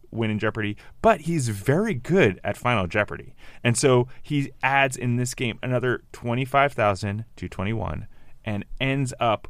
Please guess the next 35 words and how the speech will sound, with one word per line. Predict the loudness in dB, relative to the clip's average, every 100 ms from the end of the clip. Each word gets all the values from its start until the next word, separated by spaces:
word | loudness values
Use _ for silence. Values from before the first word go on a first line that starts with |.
| -14
with | -6 -2 -2 -4
the | -8 -6
highest | -6 -4 0 2 0 -4 -16
final | -4 -2 0 -2
score | -4 -2 -2
of | -4
the |
season, | -8 -6 -6 -8 -8 -8 -8 -14 -16
seventy-one | -4 0 2 0 0 0
thousand | -2 -2 -6
eight | -6
hundred | -6 -8 -8
twenty-one. | -6 -6 -4
So | -2
he's | -2 -2
the | -2
highest | 0 2 0 -4 -16 4
Jeopardy | 4 6 4
round, | 4 4 2 0 -8 -2
the | 2
highest | 4 2 -2 -12 -20 0 6
double | 6 6
Jeopardy | 4 2 2 2
round, | 4 2 0 -4
and | 0 0
the | 0 0
highest | 4 2 2 -4 -6 0
overall | 0 2 0 -2 -4 0 4 4 4 -2 -12 -6
game. | -2 -2 -4 -6 -10 0
That | 2
was | 2 0 -4 -6
nineteen | -2 2 0 -2 -8 -6
thousand | 0 2 2 -2 -4 -4
earned | -2 -2 -4
on | -4 -4 -6